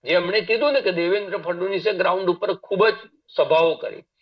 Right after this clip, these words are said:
આ ભારતીય જનતા પાર્ટીની પેટર્ન છે. તમે જોયું તો હૈદરાબાદ મ્યુનિસિપલ કોર્પોરેશનમાં અમિત શાહે રોડ શો અને સભાઓ કરી હતી. આપણે અમદાવાદમાં કોર્પોરેશનનું ઇલેક્શન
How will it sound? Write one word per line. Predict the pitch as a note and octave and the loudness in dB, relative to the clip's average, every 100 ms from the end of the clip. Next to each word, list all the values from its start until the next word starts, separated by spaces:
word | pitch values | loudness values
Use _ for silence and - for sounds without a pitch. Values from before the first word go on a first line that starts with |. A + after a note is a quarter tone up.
| _ _ - | _ _ -6
આ | G#3+ | -2
ભારતીય | F3 F3 - G#3+ | 2 0 2 2
જનતા | G#3 F3+ G#3 | 2 2 2
પાર્ટીની | - F#3 G3 G3+ | 2 0 0 -2
પેટર્ન | G3 E3+ E3 E3+ D3+ | -2 0 4 4 2
છે. | C#3+ | 0
તમે | - F#3 F#3+ | 0 0 0
જોયું | F#3 G3 | 0 2
તો | F#3+ | 2
હૈદરાબાદ | D3+ B2+ E3 F#3 G3 | 2 0 0 2 0
મ્યુનિસિપલ | F3+ D#3+ E3 F#3 F3+ | -4 -6 -8 -4 -2
કોર્પોરેશનમાં | - D#3+ D#3+ F3 D#3 F#3 G3 | 0 -2 -2 -4 -4 -2 0
અમિત | D#3 D#3+ D#3+ | 0 -2 -2
શાહે | D#3+ D#3+ | 0 2
રોડ | D3+ C#3+ | -2 -8
શો | - D#3+ | -4 -2
અને | D3 | -2
સભાઓ | C3 A#2+ A2+ A2+ | -4 -4 -4 -6
કરી | - - | -8 -20
હતી. | - _ _ _ _ - | -20 _ _ _ _ -4
આપણે | B2+ D#3+ F3+ | -2 4 4
અમદાવાદમાં | D#3 D3+ F#3 F#3+ F3+ G3 | 4 4 6 4 4 0
કોર્પોરેશનનું | F3 D#3+ D#3+ G3 F3+ F3 F#3+ F#3 | 2 4 4 2 -2 -2 -2 0
ઇલેક્શન | E3 F3 F3 F#3+ F#3 | 2 2 2 0 0